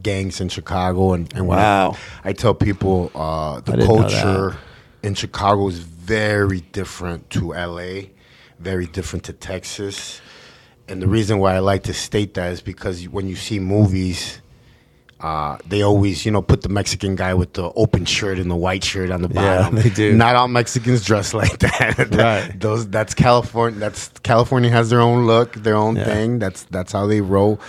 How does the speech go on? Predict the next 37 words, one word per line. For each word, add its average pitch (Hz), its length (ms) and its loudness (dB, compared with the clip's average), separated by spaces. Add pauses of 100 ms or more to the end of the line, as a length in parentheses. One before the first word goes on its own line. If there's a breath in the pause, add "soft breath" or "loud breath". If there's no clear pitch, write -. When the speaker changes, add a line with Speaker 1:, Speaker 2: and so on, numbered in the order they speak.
(340 loud breath)
Speaker 1:
Uh, 87 360 -2
gangsters, 104 880 -2
uh, 95 200 -2
gangbangers 110 640 2
in 110 80 2
Chicago 104 460 0
are 98 120 2
different. 107 580 -2
Uh, - 40 -18 (320)
um, 82 560 -8 (540 loud breath)
so - 180 4
the 104 140 0
gangs 107 420 -2
over 107 240 0
there 104 140 2
are 101 80 2
very, 101 760 0 (720 soft breath)
it's 120 140 -6
very 180 200 6
embedded 135 480 4
in 113 120 0
their 95 120 -2
culture. 117 520 2
It's 82 100 -12
been 117 320 0
there 120 380 -6
for - 260 -8 (100)
a 87 40 -12
very 104 300 -4
long 113 340 4
time. 117 500 -2
Chicago's 98 460 -6
always 95 280 2
been 98 220 -2
bad. 101 440 -2 (500 soft breath)
Um, 80 380 -4
Speaker 2:
Right. 87 260 -4